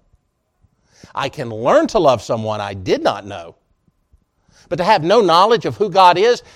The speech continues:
how can you truly love Him? As many a, pl-, a parent that would say they love the Lord their God, but when it comes to the things of this life, there are far more things important to them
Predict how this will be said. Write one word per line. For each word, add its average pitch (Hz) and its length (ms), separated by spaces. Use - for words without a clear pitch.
how 254 140
can 247 160
you 233 80
truly 233 280
love 214 200
Him? 90 240
As 165 160
many 220 260
a, 170 100
pl-, 175 360
a 156 100
parent 208 400
that - 80
would 143 140
say 196 120
they 175 140
love 185 300
the 170 80
Lord 190 200
their 170 200
God, 147 440
but 190 100
when 208 100
it 196 120
comes 226 280
to 180 80
the 156 120
things 220 280
of 180 60
this 180 180
life, 202 280
there 185 160
are 175 120
far 233 300
more 233 180
things 208 300
important 190 460
to 170 80
them 165 320